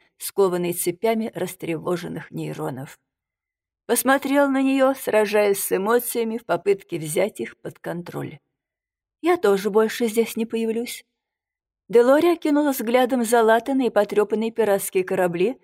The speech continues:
и вкрадчиво заглянула мне в глаза. «Прилетела, чтобы поздравить тебя с днём рождения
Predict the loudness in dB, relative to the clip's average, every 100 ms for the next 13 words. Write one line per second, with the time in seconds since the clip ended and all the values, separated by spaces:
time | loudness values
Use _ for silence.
0 | _ _ -6 -4 0 2 2 -2 -6 -4
1 | 0 0 0 -2 -4 -2 -2 0 0 -2
2 | -4 -6 -8 _ _ _ _ _ _ _
3 | 2 4 4 4 2 2 2 0 2 2
4 | 2 2 2 0 -2 0 2 0 0 0
5 | 0 -2 -4 -4 -4 -8 -12